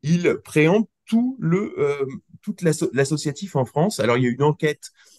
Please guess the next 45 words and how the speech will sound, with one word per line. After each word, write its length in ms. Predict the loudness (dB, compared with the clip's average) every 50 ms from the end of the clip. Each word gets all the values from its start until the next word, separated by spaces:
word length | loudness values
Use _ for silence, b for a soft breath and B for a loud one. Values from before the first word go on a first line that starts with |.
| B B B
du 160 | -12 -6 -2 2
Monde 280 | 2 4 6 6 6
Diplo 540 | 6 4 2 0 0 0 0 0 0 -2 -6 _
qui 80 | -6 -6
est 60 | -6
très 180 | -2 0 0 0
bien 240 | 0 0 0 -2
faite 340 | 0 -2 -4 -4 -4 _ -10 -10 -10 -10 b b b b b b b
sur, 380 | -14 -12 -6 -2 0 2 4
euh, 100 | 4 4
l'associatif. 800 | 4 2 0 -2 -4 -6 -2 0 -2 -2 -2 -2 -6 -8 -6 -6
Donc, 220 | -6 -6 -6 -6 -2
comment, 320 | 0 2 4 2 2 0 -2 _ _ -18
euh, 100 | -16 -14 -14 -16 -16 -18 -20 _ _ _ _ _ _ _ b b b b b -20 -18
euh, 160 | -18 -16 -14
c'est, 220 | -16 -16 -16 -12
comment 200 | -8 -6 -4 -4
dirais-je, 320 | -4 -2 -2 -2 -2 -2 -4
sur 140 | -8 -8
les 200 | -6 -4 -2 -2
appétits 480 | -2 -2 2 0 0 0 0 -8 -10 -10
de 40 | -6
Jean-Marc 380 | -4 -4 -2 -2 -4 -6 -6
Borello 480 | -8 -6 -4 -2 -2 -2 -2 -4 -6 -6 B B B B B B B B
sur 180 | -8 -4 -2 -2
le 100 | -2 -2
tissu 360 | -6 -10 -10 -6 -2 -2 -2
associatif. 580 | 0 -2 -6 -6 -6 -6 -6 -4 -4 -6 -6
Donc 160 | -4 -6 -8 -6
ça, 160 | -4 -4 -4
ça 80 | -4
a 40 | -4
été 120 | -6 -8 -10
traité 240 | -6 -6 -4 -4
par 160 | -2 -2 -2 -2
le 80 | -2
Monde 140 | -4 -6 -6
Diplomatique. 460 | -6 -6 -6 -4 -4 -2 -2 -4 -4
Sur 120 | -4 0 0
la 100 | 0 0
filière 460 | -2 -6 -6 -4 0 2 2 4 4
immobilière, 500 | 2 0 0 -2 -2 -2 -2 0 0 0
où 60 | 0
là, 140 | 0 -2 -2
c'est, 260 | -2 -8 -16 -18 -20